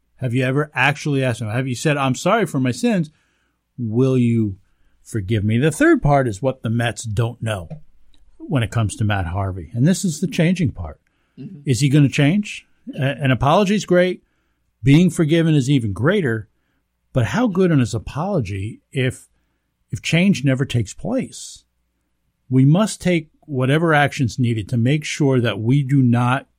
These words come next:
Speaker 1: keep committing the same offense again and again and again. There's three significant parts to a true apology: saying "I'm sorry,"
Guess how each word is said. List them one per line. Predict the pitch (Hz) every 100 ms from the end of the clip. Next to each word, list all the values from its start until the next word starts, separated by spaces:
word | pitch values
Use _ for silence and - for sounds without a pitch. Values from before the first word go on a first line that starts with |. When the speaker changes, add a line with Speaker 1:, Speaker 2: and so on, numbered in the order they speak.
| -
Speaker 1:
keep | 131 123 -
committing | 127 110 113 113 113
the | 117
same | - 117 107 113
offense | 113 107 104 - - _ _ _ -
again | 104 90 113
and | 107 101
again | 95 107 101
and | 98
again. | 92 104
There's | 104 107
three | - 180
significant | 165 175 147 147 147 147 123
parts | 131 101 98 - - _ _ _ -
to | - 95
a |
true | 87 - 123
apology: | 107 101 101 92 85 80 _ _ _ _
saying | - - 117 135
"I'm | 175
sorry," | 165 165 143 143 165